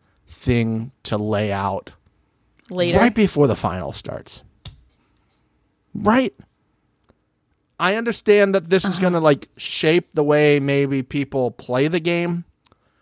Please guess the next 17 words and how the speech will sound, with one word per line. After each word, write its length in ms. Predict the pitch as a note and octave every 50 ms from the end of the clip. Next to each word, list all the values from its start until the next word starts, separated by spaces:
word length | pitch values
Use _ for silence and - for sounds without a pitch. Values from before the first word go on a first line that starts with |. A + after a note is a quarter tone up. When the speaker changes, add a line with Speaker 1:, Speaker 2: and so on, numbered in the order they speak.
| _ _ _ _ _
Speaker 1:
but 120 | - - - -
I 200 | D3 E3+ F#3+ G#3+
love 240 | G#3+ G#3 G#3 G3 F#3+
a 80 | E3+
big 720 | C3 - _ - D3+ D#3 D#3+ E3 E3 E3 D#3+ D3+ C#3+ C3 -
thing 280 | - - D3 C#3+ C#3
like 260 | C3+ B2+ A#2+ A2+ - -
that 280 | B2 A#2 A2+ G#2+ -
towards 380 | - - A#2 G#2+ A2 G2+ - -
the 220 | - F2 F#2 F#2 E2
end. 280 | D#2+ - G#2+ - - - _ _ _ _ - - - - - - -
We 100 | - C3+
got 220 | - F3 F3+ G#3+ A3+
it 80 | A3
at 100 | G#3+ -
the 60 | -
front. 480 | - - - D#3 D3+ D3+ D3 D3 -